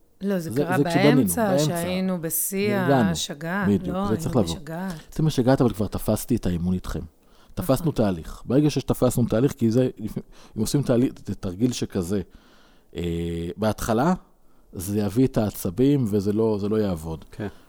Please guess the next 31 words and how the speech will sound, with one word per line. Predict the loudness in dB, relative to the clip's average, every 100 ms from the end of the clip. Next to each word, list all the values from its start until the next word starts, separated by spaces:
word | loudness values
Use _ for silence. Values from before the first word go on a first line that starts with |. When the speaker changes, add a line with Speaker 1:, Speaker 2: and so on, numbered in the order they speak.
| -12
Speaker 2:
זה | -8
Speaker 1:
לא. | -2
Speaker 2:
צריך | 2
לקרות | 2 2 2 0
כש-, | -2 -6
כשמוכנים | -6 -4 -4 -2 -2 -2 2 2 2
לזה. | 0 -4 -10 -12
כשאנחנו | -10 -10 -4 -2
מבינים | 0 2 2 2
שעם | 0 -2 -4
כל | -4 -6 -6
הקושי | -4 -4 -2 -4
וחרא | -4 -6 -8 -2 0 2
לנו, | 0 -2 -4 -6 -8
וחרא | -16 -4 -2 -2 -8
לנו, | -10 -10 -12
Speaker 3:
מהמם. | -10 -10 -10 -14 _ _ _
Speaker 2:
אין | -2 0
ברירה | -2 -6 -8
אחרת. | -8 -12 -12 -14 -16 -20 -20 -6
Speaker 1:
נכון. | -4
Speaker 2:
צריך | -2 -4
להתמודד. | 0 -2 -2 -6 -10 -20 -20 _ -6
ואז | 2 2
אפשר | 2 -2
לעשות | -6 -8 -14 -12
את | -14
זה. | -14 -20 _ _ _ _ _ _ _ _ _ _ _ _ _ -8
Speaker 1:
אני | -6
זוכרת | -6 -6 -6 -6
שבכיתי. | -8 -8 -10 -12 -12